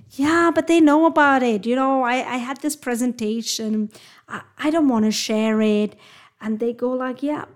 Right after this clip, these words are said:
but why not? You know, we could support you. We could all listen to it and subscribe to it and become your followers." And I'm like, "No, you know," I, and, and then I said, "You know, I don't feel like sharing it because,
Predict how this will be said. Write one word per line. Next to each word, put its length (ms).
but 220
why 220
not? 680
You 80
know, 120
we 120
could 180
support 680
you. 460
We 100
could 240
all 600
listen 600
to 260
it 380
and 140
subscribe 720
to 180
it 320
and 160
become 360
your 100
followers." 920
And 220
I'm 200
like, 240
"No, 640
you 100
know," 420
I, 120
and, 200
and 200
then 160
I 80
said, 200
"You 80
know, 100
I 120
don't 160
feel 180
like 200
sharing 520
it 220
because, 580